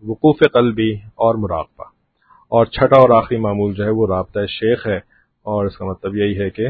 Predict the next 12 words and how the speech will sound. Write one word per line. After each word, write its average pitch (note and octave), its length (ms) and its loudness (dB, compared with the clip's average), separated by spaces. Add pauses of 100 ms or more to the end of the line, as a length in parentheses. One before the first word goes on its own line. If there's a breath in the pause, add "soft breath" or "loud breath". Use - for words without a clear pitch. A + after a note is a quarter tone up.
(140)
دین A2 340 -4
کو G#2+ 120 -6
جو G2 120 -8
ہے G2+ 60 -2
وہ G2 140 -4
اپنے G2+ 240 -8
شیخ G#2 380 -4
کی، A#2+ 360 0 (540)
آ، F#2+ 320 -4
guidance A#2+ 600 4
کے A#2 120 0
اندر G2 220 -4